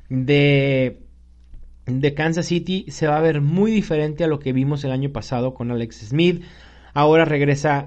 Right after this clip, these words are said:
Spencer Ware, este, tendrán a Kareem Hunt, eh, como corredores. Si bien creo que Andy Reid se seguirá enfocando en correr primordialmente, eh, el balón,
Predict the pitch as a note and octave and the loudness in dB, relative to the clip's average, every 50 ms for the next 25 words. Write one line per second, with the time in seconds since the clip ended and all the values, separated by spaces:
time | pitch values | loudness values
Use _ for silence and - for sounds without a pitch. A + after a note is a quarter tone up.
0 | C3+ - C3+ C3 B2+ - - - C#3 C3+ B2+ - - B2+ A#2 A#2 C3 D3+ D#3+ E3 | -10 -10 -6 -6 -6 -6 -4 -2 -2 -2 -2 -2 -4 -4 -2 2 2 4 6 8
1 | E3+ E3+ - - D3 C#3 B2 A#2 - - - B2+ A2+ - - A#2+ A#2+ B2+ C3 C3+ | 8 6 6 4 -2 -2 -2 -4 -4 -4 -8 -8 -6 -4 -4 -4 -2 0 0 0
2 | C3+ C3+ C3+ C#3 A#2 B2 - - A#2+ A#2+ B2+ B2+ B2 - - C#3 C3+ C#3 D3 D3 | 0 -2 -4 -4 -6 -10 -8 -6 -4 -2 -2 -2 -4 -4 -2 -2 0 0 0 -2
3 | C#3+ - B2+ B2 A2+ A2+ A2 - - A2+ A2+ A2+ - A#2 A2+ A2+ A#2 B2+ D3+ E3 | -6 -8 -6 -4 -4 -4 -6 -6 -8 -8 -8 -8 -8 -10 -6 -4 -2 2 6 6
4 | F3+ F3 F3 F3 E3+ F3 - - - - - - - - - - - - F#3+ F#3 | 6 6 6 4 2 0 -2 -16 -20 -20 -20 -20 -20 -20 -20 -18 -6 -4 -2 0
5 | F3 F#3+ G#3 A3 A#3 A3 - G#3+ G3+ G3+ G#3+ G#3 G#3 - G#3 G3+ - E3 F3 F3+ | 2 2 2 2 0 -2 0 2 2 2 2 0 0 -2 -4 -2 0 -2 -2 0
6 | F#3 F#3 F3 E3+ F3 F3 F3 F3 - D3+ C#3+ - C#3+ C3 C3+ C#3 D#3 E3+ F3 F3 | 0 0 2 2 2 0 0 -2 -8 -10 -6 -4 -2 -2 0 2 4 4 2 2
7 | F3 - - - - - - C#3+ C#3 B2+ - C3+ A#2+ - - D3+ D3+ D#3+ E3 E3+ | 0 -8 -18 -20 -20 -8 -2 -2 -2 0 0 -4 -6 -4 -2 -2 -2 0 -2 0
8 | F3 F3+ E3+ F3 - - D3 C#3+ C3+ C3 C3 - - C3+ C3 B2 B2+ C#3+ D3 D#3+ | 0 -2 -2 -4 -6 -6 -4 -4 -2 -2 -4 -6 -2 0 0 0 2 4 2 2
9 | E3+ E3 - F3 E3+ D#3+ D3+ C3 B2 C3 C#3+ C#3+ D3 D3 D3 D3+ C#3+ D3 D3 D#3+ | 2 0 -4 -4 -4 -2 -2 -2 -2 -2 -2 -2 -2 -4 -6 -6 -8 -6 -2 -2
10 | D#3 D3+ D3 D3 C#3 C3 B2+ - - B2 C3 B2+ B2 C3 B2+ C3 C#3+ D#3+ F3+ A3 | -2 -2 -2 -6 -8 -8 -8 -8 -8 -6 -4 -4 -2 -2 0 2 2 4 4 2
11 | A#3+ A#3 | 2 -2